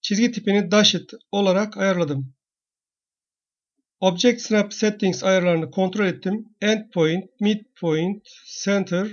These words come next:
Quadrant, Intersection, Extension seçili. Eksen çizmek için eksen katmanına geçiyorum.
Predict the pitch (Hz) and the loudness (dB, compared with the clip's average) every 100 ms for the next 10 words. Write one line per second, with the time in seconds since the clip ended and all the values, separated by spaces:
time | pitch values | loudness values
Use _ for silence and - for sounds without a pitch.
0 | - - 196 175 175 180 208 - _ - | -8 2 2 2 0 0 -2 -12 _ -4
1 | 185 208 208 208 190 - 180 220 226 185 | -2 0 0 0 -2 -2 -2 -4 -6 -6
2 | 180 - 220 202 - 220 233 - - 214 | -4 0 2 2 0 -2 -4 -6 -2 0
3 | 190 143 131 - _ _ _ _ _ _ | 0 -2 -6 -14 _ _ _ _ _ _
4 | _ _ _ _ _ 190 185 247 240 208 | _ _ _ _ _ -4 4 4 4 2
5 | 208 202 220 220 202 202 233 220 180 180 | 2 2 0 -2 -2 0 0 2 -2 -2
6 | 185 196 208 196 190 - 147 135 131 | -2 0 0 -2 -4 -2 -2 -4 -8